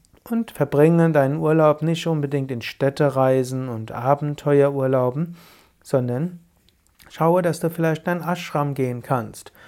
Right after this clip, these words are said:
Oder schaue, dass du irgendwo in die Natur gehen kannst. Vielleicht nicht in die absoluten Touristenhochburgen,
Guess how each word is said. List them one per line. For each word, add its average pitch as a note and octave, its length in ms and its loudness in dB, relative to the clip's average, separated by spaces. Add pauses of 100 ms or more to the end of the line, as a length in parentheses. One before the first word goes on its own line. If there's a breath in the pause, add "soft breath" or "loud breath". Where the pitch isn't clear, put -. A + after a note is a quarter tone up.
(260 loud breath)
Oder C#3+ 140 2
schaue, D3+ 360 4
dass D#3 180 -4
du E3+ 80 -2
irgendwo D#3+ 320 2
in D#3 40 2
die D#3 80 0
Natur D#3+ 520 0
gehen B2 280 0
kannst. A#2+ 380 -12
Vielleicht E3 320 -4
nicht F3+ 200 -8
in D#3 80 -6
die D3+ 140 -4
absoluten D3+ 640 2
Touristenhochburgen, C#3 1400 0